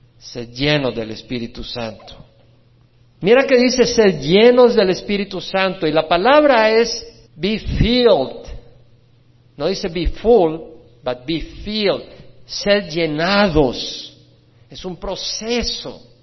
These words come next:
Pon tu vida como un vaso y sed llenado. Si Pablo le está escribiendo a gente que tiene el Espíritu Santo, no le está escribiendo a no creyentes.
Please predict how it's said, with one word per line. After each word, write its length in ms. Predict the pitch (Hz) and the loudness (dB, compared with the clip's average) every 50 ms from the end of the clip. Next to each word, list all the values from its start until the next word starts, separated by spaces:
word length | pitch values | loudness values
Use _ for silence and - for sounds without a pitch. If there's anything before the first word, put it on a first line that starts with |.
| _ _ _ _ _ _ _ _ _ _ _ _ _ _ _ _ _ _ _ | _ _ _ _ _ _ _ _ _ _ _ _ _ _ _ _ _ _ _
Pon 300 | - 180 202 226 233 233 | -2 0 0 0 -2 -2
tu 140 | - 254 247 | -4 -4 -2
vida 360 | 214 254 262 262 247 233 233 | 0 0 2 2 2 2 0
como 280 | 233 220 208 208 220 226 | 0 -2 0 2 2 2
un 200 | 226 220 208 190 | 2 2 0 -2
vaso 640 | 190 220 233 240 226 226 - 233 226 214 208 - - - - - - | -2 0 0 0 -2 0 0 0 0 0 -2 -6 -12 -18 -20 -20 -18
y 140 | - 185 180 | -12 -10 -8
sed 280 | - - - 226 233 220 | -6 0 2 2 2 2
llenado. 380 | 220 220 226 247 269 269 233 | 2 0 2 2 2 2 2
Si 140 | 202 - 214 | 0 -2 -4
Pablo 260 | 180 247 262 294 311 | 0 2 2 2 4
le 100 | 311 302 | 2 0
está 180 | 269 - - 302 | 0 0 -2 -8
escribiendo 540 | 285 - - 285 285 254 285 294 302 285 285 | -8 -6 -4 -4 -2 0 0 0 0 0 0
a 80 | 262 | -2
gente 960 | 175 180 247 320 349 339 277 - - - 254 269 254 254 - - - - - - | -2 -2 -2 -2 0 -2 -2 -2 2 2 4 4 2 -2 -6 -16 -20 -20 -10 -2
que 100 | - 247 | -2 -2
tiene 400 | 240 240 - 269 320 359 370 370 | 0 0 2 2 4 4 6 4
el 80 | 349 294 | 6 4
Espíritu 540 | 247 233 - - 226 208 185 170 - 185 165 | 4 2 0 -4 -4 -4 -4 -6 -6 -8 -8
Santo, 560 | - - 160 135 120 113 - - - 98 - - _ _ _ _ _ _ _ _ _ _ _ _ _ _ _ _ - | -4 -2 -2 -2 -4 -6 -10 -16 -20 -20 -20 -20 _ _ _ _ _ _ _ _ _ _ _ _ _ _ _ _ -2
no 100 | 240 269 | 0 0
le 60 | 294 | 0
está 160 | 277 - 311 | 0 -4 -6
escribiendo 520 | 294 - - 294 294 269 285 294 285 277 277 | -6 -6 -4 -4 0 2 2 2 4 4 2
a 60 | 262 | 4
no 160 | 247 254 247 | 2 2 0
creyentes. 880 | 254 240 226 220 220 262 320 339 330 277 - - 147 107 - - - | 0 0 0 2 2 4 4 4 4 0 -4 -8 -12 -12 -12 -14 -18